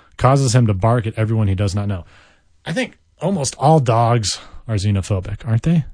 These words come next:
Actually, have you ever met those dogs that aren't, and you're like, "Dude, what are you?" Like, that's not the way a dog,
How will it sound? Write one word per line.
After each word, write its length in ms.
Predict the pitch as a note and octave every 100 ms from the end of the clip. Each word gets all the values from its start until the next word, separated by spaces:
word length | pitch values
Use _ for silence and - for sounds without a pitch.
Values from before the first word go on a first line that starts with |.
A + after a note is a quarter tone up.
| -
Actually, 240 | - D#3+ A#2
have 120 | D3
you 40 |
ever 120 | C#4 D4+
met 160 | D4
those 180 | B3 E3+
dogs 360 | A2 C3+ E3+ A#2+
that 120 | A2+
aren't, 280 | G#2+ C3+ E3+
and 100 | C3+
you're 100 | C3
like, 160 | C3+ A#2+
"Dude, 180 | E3 C3+
what 140 | G#3
are 140 | D#3
you?" 200 | G2+ F#2 -
Like, 240 | A2+ A2
that's 200 | - D#3
not 220 | F3+ F#3+ E3+
the 60 |
way 140 | D#3 D3
a 60 |
dog, 300 | A2+ A#2 G#2+